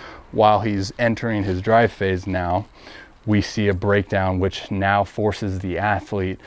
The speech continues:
to generate more energy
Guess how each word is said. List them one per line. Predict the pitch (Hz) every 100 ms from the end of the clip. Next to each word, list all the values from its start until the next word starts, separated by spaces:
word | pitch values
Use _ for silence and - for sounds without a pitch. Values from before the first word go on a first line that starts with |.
| - -
to | - 101
generate | 104 104 104 98 101 95 - 104
more | 95 98 107 107 104 98 92 - - - - _ _
energy | 120 123 110 92 95 98